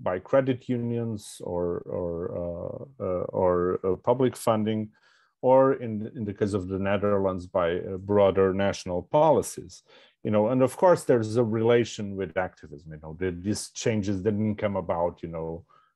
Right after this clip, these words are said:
uh, by chance, but, but we all, we also have to think that there's this relation between,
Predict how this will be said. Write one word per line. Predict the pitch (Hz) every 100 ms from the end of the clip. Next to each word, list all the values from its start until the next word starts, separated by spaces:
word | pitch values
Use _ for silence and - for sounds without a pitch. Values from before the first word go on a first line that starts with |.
| _
uh, | 87 82 67 62 73 - _ _ _
by | 104 104 90
chance, | - - 131 113 104 104 -
but, | - 101 - -
but | 107 - - 117
we | 117 113
all, | 123 123 131 - _ _ _
we | -
also | 120 117 135
have | 120
to | -
think | 107 123 110
that | 104 90
there's | 101 95 92
this | 95 98 - -
relation | 131 107 107 117 120 - 101 92
between, | 92 - 101 92 87